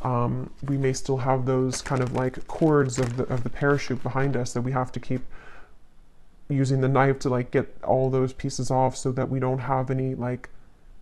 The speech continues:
resistance behind us in, in those steps that we're trying to take. And it's, it's happening progressively or slowly.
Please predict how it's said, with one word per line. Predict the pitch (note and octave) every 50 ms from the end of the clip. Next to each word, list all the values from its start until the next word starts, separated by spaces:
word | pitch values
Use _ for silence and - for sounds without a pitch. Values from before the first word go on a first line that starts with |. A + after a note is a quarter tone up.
| - - - -
resistance | - C#3 C#3 B2 B2 C#3 C3+ - - C#3+ C#3 B2+ -
behind | - C#3 B2+ B2+ B2+ B2+ C3 C3 B2+
us | B2+ A#2+ A2+ A#2 - - - - - -
in, | C3+ C3+ C3 B2+ - - - -
in | C#3 C3+
those | C3+ - B2 -
steps | - - C3+ C3 - -
that | - B2+
we're | B2 B2
trying | A#2+ - B2+ B2+
to | B2+ B2
take. | - - C3+ C3 C3 C3 -
And | B2+ B2+
it's, | B2 A#2+ - - - -
it's | - B2+ - -
happening | - B2+ C3 C3 - C3+ B2+ B2+ B2+
progressively | - - B2 - B2+ B2+ C3 - - A#2+ - G#2+ G2+ G2 A2
or | - - B2+
slowly. | - - - C3+ C3 B2+ A#2+ G#2+ G#2 - C#3